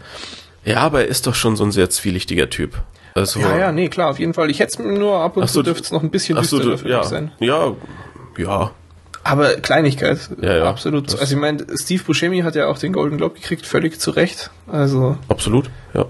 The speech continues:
Speaker 2: das ist einfach, aber es, äh, hat schon auch, mittlerweile klingt ja dieser Spruch schon eher ausgelutscht, aber mein Eindruck ist, dass das auch so die Rolle für ihn ist.
Speaker 1: Ähm,
Speaker 2: Also so
Speaker 1: das, das
Speaker 2: richtig
Speaker 1: ist auch
Speaker 2: perfekt.
Speaker 1: so, so mit seinen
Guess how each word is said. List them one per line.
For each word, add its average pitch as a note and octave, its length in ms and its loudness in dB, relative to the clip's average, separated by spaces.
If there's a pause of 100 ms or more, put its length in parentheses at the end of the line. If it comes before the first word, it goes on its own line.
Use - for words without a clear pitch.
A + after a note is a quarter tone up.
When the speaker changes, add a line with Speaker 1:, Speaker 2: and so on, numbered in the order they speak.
(140)
Speaker 2:
das D3+ 220 0
ist - 640 -2
einfach, C#3 480 2 (300)
aber C#3+ 160 2
es, D3 160 0
äh, E3+ 180 0 (380)
hat G3+ 200 0
schon A3+ 220 0
auch, E3+ 240 2 (160)
mittlerweile F3 640 0
klingt G3+ 200 -2
ja D#3 100 2
dieser D3 200 4
Spruch - 280 -4
schon D#3 180 2
eher C#3+ 240 2
ausgelutscht, D#3 480 0
aber C#3 260 2 (420)
mein C#3 280 0
Eindruck F#3 280 2
ist, F#3+ 220 0
dass E3+ 180 0
das E3+ 200 -2
auch F#3 160 0
so D#3+ 240 0
die E3 260 -4
Rolle F3 360 0
für F3 180 0
ihn F3 220 0
ist. D3 340 -2 (600)
Speaker 1:
Ähm, A#2+ 300 2
Speaker 2:
Also - 0 -
so - 0 -
Speaker 1:
das, C3+ 240 0
das G#2+ 300 0
Speaker 2:
richtig D3+ 180 -2
Speaker 1:
ist D3 140 2
auch C3+ 120 2
Speaker 2:
perfekt. C#3 80 0
Speaker 1:
so, A#2 180 0
so A2 180 0
mit A#2+ 180 0
seinen C#3 520 0